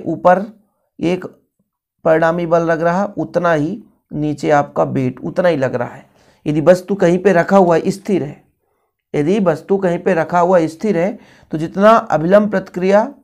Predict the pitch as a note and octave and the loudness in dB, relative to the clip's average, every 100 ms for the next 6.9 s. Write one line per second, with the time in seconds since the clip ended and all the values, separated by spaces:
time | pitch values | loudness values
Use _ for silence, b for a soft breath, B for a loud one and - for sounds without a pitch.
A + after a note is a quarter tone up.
0 | _ _ F3 F3 F#3+ F#3+ F3+ - D#3 F#3 | _ _ 0 4 4 6 2 0 0 0
1 | G3 F#3+ F3 F3 E3 F3 G#3+ b b b | 2 -2 -2 -2 0 -2 -4 b b b
2 | - - F#3+ G3 F3+ E3 G3+ G3+ _ F3 | -12 -4 2 2 2 2 0 -2 _ -8
3 | F3 D#3+ D#3 C#3 B2+ B2+ A2+ A2+ B2+ b | -6 -6 -6 -6 -4 -4 -6 -10 -12 b
4 | b b F3 F#3 G#3 G#3 G#3 G#3 F#3 - | b b -4 0 -2 2 2 2 -2 -6
5 | E3 E3 G#3 G3+ F3 F3+ D3 D3+ F#3 F3 | -4 0 0 0 -2 -2 0 0 0 -2
6 | D3 C#3 A#2+ _ B2+ B2+ - - | -6 -6 -8 _ -18 -16 -20 -20